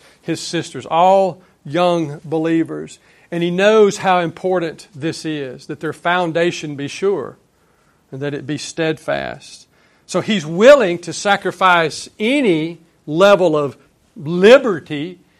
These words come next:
in his life for their sake. So it begs the question this morning as we examine our own heart and life, is that where we are?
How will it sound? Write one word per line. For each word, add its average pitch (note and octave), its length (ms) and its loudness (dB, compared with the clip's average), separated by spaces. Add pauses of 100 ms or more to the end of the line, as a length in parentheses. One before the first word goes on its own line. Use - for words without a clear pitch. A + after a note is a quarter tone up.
(240)
in E3 140 -6
his F#3 380 0
life C#3 360 0
for D3+ 140 -12
their D3 220 -6
sake. - 580 -10 (560)
So - 160 -4
it E3+ 160 -4
begs A3 320 2
the G3 60 -12
question F3+ 560 -2
this E3+ 200 -4
morning F3 460 -4
as C3 140 -8
we D#3 180 -4
examine D3 480 -4
our C#3 140 -2
own C#3+ 140 -4
heart D3 200 -4
and C3+ 80 -12
life, C#3 300 -6
is B2 160 -14
that D3 260 -6
where D3+ 180 -8
we C#3+ 240 -12
are? G#2+ 380 -12